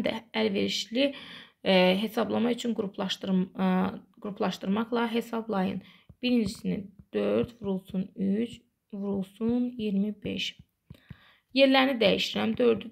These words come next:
e, deməli, üç ilə iyirmi beşin yerini dəyişəcəm.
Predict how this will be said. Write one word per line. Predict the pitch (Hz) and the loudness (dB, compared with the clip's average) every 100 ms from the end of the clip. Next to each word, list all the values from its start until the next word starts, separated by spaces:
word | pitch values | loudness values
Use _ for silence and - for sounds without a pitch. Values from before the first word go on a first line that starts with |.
| - | -6
e, | 214 202 196 196 196 196 196 196 | -2 2 4 4 4 2 0 -2
deməli, | 208 202 - | -2 -2 -4
üç | 262 - | -8 -2
ilə | 240 | 0
iyirmi | 214 202 185 | 2 2 2
beşin | 180 226 | 0 0
yerini | 196 180 185 | 0 0 0
dəyişəcəm. | - 190 190 - | -4 -4 -8 -10